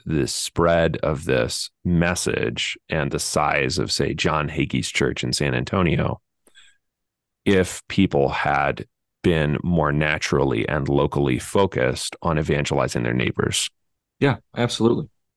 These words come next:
Speaker 1: I think, I, I, I, I, I think, you know, without that communications media there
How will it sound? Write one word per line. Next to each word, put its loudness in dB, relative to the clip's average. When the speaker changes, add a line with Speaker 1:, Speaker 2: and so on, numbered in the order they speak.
Speaker 1:
I 0
think, -2
I, 0
I, 2
I, 2
I, 2
I 0
think, 0
you 2
know, -2
without 0
that 0
communications 0
media 2
there 2